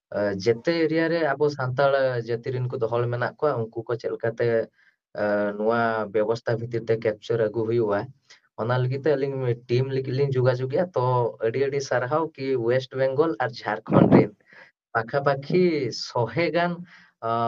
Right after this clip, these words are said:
ᱵᱚᱭᱦᱟ ᱠᱚᱣᱟᱜ ᱢᱮᱥᱮᱡᱽ ᱦᱮᱡ ᱟᱠᱟᱱᱟ, ᱠᱚᱞ ᱦᱮᱡ ᱟᱠᱟᱱᱟ, ᱩᱱᱠᱩᱣᱟᱜ ᱱᱚᱢᱵᱚᱨ ᱠᱚ ᱤᱫᱤ ᱠᱟᱛᱮᱫ ᱟᱹᱞᱤᱧ ᱞᱤᱧ, ᱟ, ᱢᱤᱫᱴᱤᱡ ᱜᱨᱩᱯ ᱟᱠᱟᱜᱼᱟ ᱞᱤᱧ᱾ ᱚᱱᱟ ᱜᱨᱩᱯ ᱨᱮ ᱢᱤᱫ ᱡᱮᱠᱷᱟ ᱨᱚᱯᱚᱲ ᱦᱩᱭᱩᱜᱼᱟ,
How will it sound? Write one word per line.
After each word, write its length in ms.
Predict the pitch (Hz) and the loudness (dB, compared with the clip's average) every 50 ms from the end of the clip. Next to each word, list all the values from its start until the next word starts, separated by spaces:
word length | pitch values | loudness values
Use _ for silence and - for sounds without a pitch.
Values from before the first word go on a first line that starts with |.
| 113 113 110 107 104 104 98 95 - - _ | 0 0 -2 -2 -4 -4 -6 -6 -8 -12 _
ᱵᱚᱭᱦᱟ 380 | _ - 113 120 120 123 135 135 | _ 0 0 2 2 2 0 -2
ᱠᱚᱣᱟᱜ 480 | 139 - 151 147 143 143 147 143 - 123 | 0 2 2 2 4 2 2 0 0 -2
ᱢᱮᱥᱮᱡᱽ 400 | 120 123 117 120 - - 139 123 | -4 -4 -4 -4 -4 -4 -4 -2
ᱦᱮᱡ 180 | 127 - 104 120 | -2 -4 -4 -4
ᱟᱠᱟᱱᱟ, 300 | 127 - 135 135 143 147 | -4 -4 -2 0 0 0
ᱠᱚᱞ 260 | 147 - 123 120 127 127 | 0 0 0 0 0 0
ᱦᱮᱡ 140 | 131 127 127 | 0 -2 -2
ᱟᱠᱟᱱᱟ, 280 | 131 120 131 135 143 147 139 | -4 -4 -4 -2 -2 0 0
ᱩᱱᱠᱩᱣᱟᱜ 420 | 120 117 - - 127 131 131 123 | -2 -4 -6 -2 0 0 0 0
ᱱᱚᱢᱵᱚᱨ 380 | 120 117 110 110 107 120 131 123 | 0 -2 -2 -2 0 -2 -2 0
ᱠᱚ 100 | 123 135 | 0 -2
ᱤᱫᱤ 220 | 131 123 120 123 120 | -2 -2 -2 -2 -2
ᱠᱟᱛᱮᱫ 260 | 120 127 - 143 147 110 | -2 0 0 0 0 2
ᱟᱹᱞᱤᱧ 320 | 113 113 113 117 117 120 | 0 0 0 0 0 0
ᱞᱤᱧ, 200 | 120 123 123 123 120 117 - - - - - _ | -2 -2 -2 -4 -6 -8 -10 -18 -20 -20 -20 _
ᱟ, 100 | _ 113 110 | _ -2 -2
ᱢᱤᱫᱴᱤᱡ 340 | 110 107 110 110 127 123 117 | -2 0 -2 -2 -2 -2 -4
ᱜᱨᱩᱯ 280 | - 117 113 127 131 127 | -2 0 0 2 2 0
ᱟᱠᱟᱜᱼᱟ 280 | 139 131 123 139 117 127 | 0 0 2 2 2 2
ᱞᱤᱧ᱾ 180 | 139 151 156 151 | 0 -2 -4 -2
ᱚᱱᱟ 240 | 107 113 123 127 131 131 127 120 | -4 -4 -2 0 0 0 0 -2
ᱜᱨᱩᱯ 380 | 120 113 113 127 139 143 143 139 - | -4 -6 -2 0 0 0 0 0 -2
ᱨᱮ 160 | 151 156 170 | -2 0 0
ᱢᱤᱫ 180 | 160 143 131 120 | -2 -4 -8 -8
ᱡᱮᱠᱷᱟ 280 | - 123 120 - 143 135 135 131 | -6 -8 -4 -2 -2 0 0 0
ᱨᱚᱯᱚᱲ 320 | 120 113 - - 131 135 135 135 131 127 123 | 0 -2 -2 0 2 2 2 2 2 -2 -4
ᱦᱩᱭᱩᱜᱼᱟ, 400 | 113 - 123 123 127 95 123 165 | -6 -6 -6 -6 -4 -2 -2 -2